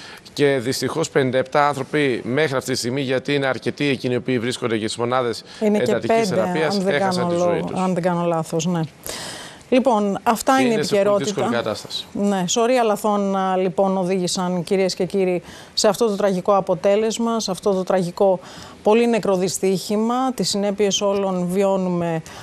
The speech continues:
Speaker 2: όλες αυτές, α, τις ημέρες. Α, τώρα, να έρθω στους καλεσμένους μου. Κύριε Καραγκούνη, θα ήθελα να σας ρωτήσω το εξής. Σήμερα ένα άλλο ζήτημα το οποίο συζητείτε πολύ είναι η μετάταξη του σταθμάρχη. Και θα ήθελα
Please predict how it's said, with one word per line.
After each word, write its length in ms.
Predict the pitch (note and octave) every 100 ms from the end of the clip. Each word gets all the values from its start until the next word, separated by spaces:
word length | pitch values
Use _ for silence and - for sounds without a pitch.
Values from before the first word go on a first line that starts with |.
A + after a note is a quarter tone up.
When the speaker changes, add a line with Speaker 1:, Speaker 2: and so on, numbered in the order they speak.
| -
Speaker 2:
όλες 380 | G#3 A3 G3+ G#3
αυτές, 520 | F3+ - F#3 F3 -
α, 160 | F#3 E3+
τις 200 | F3+ -
ημέρες. 800 | F3+ F3 E3+ E3+ G#3+ B3 - -
Α, 280 | G#3+ G#3+ G3+
τώρα, 320 | A#3 B3 C4 A#3+ - - -
να 140 | G#3+
έρθω 200 | A#3 A#3+
στους 180 | B3 A3
καλεσμένους 720 | G3+ G3 F#3 F3+ F#3 F#3 F3+
μου. 380 | E3+ G3+ A#3 B3 - A3
Κύριε 280 | A#3+ B3+
Καραγκούνη, 1000 | B3+ A3 G3+ F#3+ A#3 B3 A#3+ A3 G#3 F#3 - - -
θα 160 | - A3+
ήθελα 300 | A#3 B3 A#3
να 320 | G#3 F#3 F#3+
σας 220 | - G#3
ρωτήσω 420 | G3+ G3 A#3+ B3+
το 100 | A3+
εξής. 380 | G3+ F#3+ - F#3+
Σήμερα 300 | A#3 A#3+ A#3+
ένα 180 | A#3 A3+
άλλο 200 | A#3 G#3+
ζήτημα 500 | E3+ F#3+ F3 F#3+ F3
το 100 | F#3
οποίο 380 | E3+ G#3+ G#3 G3
συζητείτε 600 | - G3 F#3 G#3 G#3 G3
πολύ 460 | - E3+ E3+ F#3 A3 - - - -
είναι 200 | B3+ C#4+
η 40 | D#4
μετάταξη 720 | C4+ B3+ B3 F3 - - E3
του 120 | F3
σταθμάρχη. 720 | - E3 - D#3+ D3+ - - - - _ - - -
Και 160 | - B3
θα 180 | A#3 B3+
ήθελα 440 | C#4+ D#4 D4 C#4+